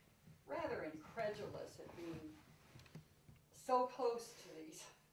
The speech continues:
huge animals and yet feeling so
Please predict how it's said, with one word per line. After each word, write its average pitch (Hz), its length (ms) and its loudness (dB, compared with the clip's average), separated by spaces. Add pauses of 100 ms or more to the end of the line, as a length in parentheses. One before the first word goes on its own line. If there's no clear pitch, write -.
(280)
huge 233 800 -2 (200)
animals 175 840 -2
and 165 160 -10
yet 160 260 -8
feeling 175 300 -8 (160)
so 160 60 -8